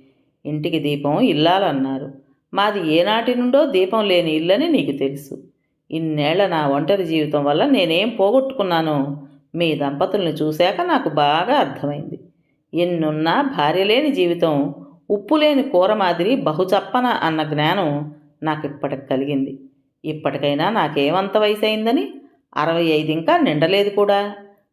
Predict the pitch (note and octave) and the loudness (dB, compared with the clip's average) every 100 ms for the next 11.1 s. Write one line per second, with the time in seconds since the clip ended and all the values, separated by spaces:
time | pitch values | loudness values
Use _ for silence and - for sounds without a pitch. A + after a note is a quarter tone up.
0 | - E3 E3 D3+ D3 D3 F#3+ - D3 - | -6 -2 0 0 -2 0 0 0 -2 0
1 | D#3 C#3+ D#3 D3+ D#3 G#3 B3+ E3+ G#3+ D4+ | -2 2 2 2 2 2 2 2 0 2
2 | F3 F#3+ F#3+ F#3 - E3+ D#3 D3+ C#3+ C#3+ | 2 2 0 -2 -4 -4 -2 -2 0 2
3 | F#3+ G#3 C#3 C3 - - _ _ _ C#3 | 2 0 -4 -6 -8 -20 _ _ _ -8
4 | C3+ D3 G3+ A3+ D3 C#3 D3 D3+ D#3 D3 | -4 -4 -2 -2 -2 0 -2 0 -2 0
5 | C#3 E3+ A3 C3 C#3 D3+ D3+ F3 F#3 A#3 | 0 0 0 -2 -2 -4 0 0 0 -4
6 | - C4+ A3 C#3+ C3+ - - _ _ _ | 0 2 2 -2 -6 -8 -20 _ _ _
7 | F#3+ B3+ C#4+ A#3+ F3+ F3 F3 F#3 A3 B3+ | -2 -2 2 2 2 0 0 0 2 2
8 | D#4+ C#4+ F#3+ G3 B3 G3 F3+ F#3+ G#3+ F#3 | 2 2 0 0 0 2 0 0 -2 -2
9 | F3+ F3 E3 D3 E3 G3 A3+ D#4 C#4+ F#3+ | 0 0 2 2 0 -2 -2 0 2 0
10 | - E3+ D#3 E3+ D#3+ D3 C#3+ C3+ C3+ C3+ | 0 0 2 2 0 -2 -4 -4 -4 -4